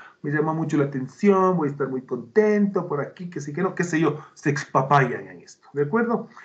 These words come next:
Esta es la primera tarea, fíjense, para esta semana. Fecha máxima para hacer esto, quince de junio del veinte veinte, es decir, el próximo lunes, ¿sí? Así va a funcionar esto, chicos. La parte presencial, ¿verdad?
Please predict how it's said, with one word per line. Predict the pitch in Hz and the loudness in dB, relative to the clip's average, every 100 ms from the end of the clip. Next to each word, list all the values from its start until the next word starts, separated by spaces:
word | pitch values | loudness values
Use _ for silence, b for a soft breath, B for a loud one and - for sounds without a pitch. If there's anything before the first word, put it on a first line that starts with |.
| B B B _ | B B B _
Esta | 196 - 196 | 8 8 2
es | |
la | 180 151 | 0 0
primera | 170 185 208 | 0 0 2
tarea, | 302 359 262 - | 2 2 2 -2
fíjense, | 147 143 147 | -6 -6 -6
para | 143 151 | -4 -2
esta | 165 170 | -2 -4
semana. | 147 156 151 143 - _ _ _ b b b | -4 0 0 0 -8 _ _ _ b b b
Fecha | - 175 180 | -4 0 2
máxima | 185 196 202 180 | 2 2 0 0
para | 160 160 | -2 -2
hacer | 156 208 | 2 4
esto, | 220 220 220 - - | 2 2 0 0 -8
quince | 147 160 170 170 175 | -8 -4 -2 -2 -4
de | 165 | -6
junio | 143 196 208 196 | -2 0 2 2
del | 147 | 0
veinte | 147 147 147 | -2 -2 -2
veinte, | 143 139 135 | -2 -2 -4
es | |
decir, | 135 139 151 | -6 -6 -4
el | 143 | 0
próximo | 135 143 143 165 | 4 2 2 2
lunes, | 180 202 147 - - _ _ _ - | 6 6 4 -2 -16 _ _ _ -2
¿sí? | 233 - b b b b b _ | -2 -4 b b b b b _
Así | 202 - 285 | 0 2 2
va | 208 | 2
a | |
funcionar | 165 156 143 143 127 131 110 | 2 -4 -4 -4 -2 -4 -4
esto, | 101 - 95 | -10 -16 -20
chicos. | - 87 - - _ _ B B B B _ | -20 -20 -20 -20 _ _ B B B B _
La | 156 170 | -4 0
parte | 233 226 208 | 2 0 0
presencial, | 208 196 202 - 202 165 226 - _ | -2 2 2 4 2 2 -2 -10 _
¿verdad? | 151 151 156 202 | -10 -6 -6 -6